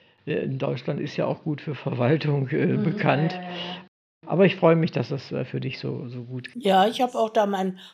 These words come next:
Speaker 2: Buch, äh, mein neues Buch, das ist auch jetzt beim Verlag abgegeben, wobei wir gesagt haben, dass wir warten bis Ende des Jahres, weil die zerzausten Tage kamen natürlich mitten in Corona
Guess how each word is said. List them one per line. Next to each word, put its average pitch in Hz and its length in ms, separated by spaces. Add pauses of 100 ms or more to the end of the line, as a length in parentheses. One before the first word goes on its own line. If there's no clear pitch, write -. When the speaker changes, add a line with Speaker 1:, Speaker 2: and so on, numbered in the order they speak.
(100)
Speaker 2:
Buch, 262 300
äh, 254 200
mein 202 220
neues 190 280
Buch, 254 260
das 202 140
ist 214 40
auch 202 140
jetzt 180 180
beim 170 160
Verlag 165 340
abgegeben, 208 720 (320)
wobei 185 480
wir 185 160
gesagt 185 560
haben, 190 320
dass 175 460
wir 180 400 (260)
warten 214 560
bis 196 180
Ende 196 320
des 175 220
Jahres, 190 540
weil 175 180
die 165 160
zerzausten 185 640
Tage 180 480
kamen 175 300
natürlich 175 340
mitten 190 460
in 170 180
Corona 185 560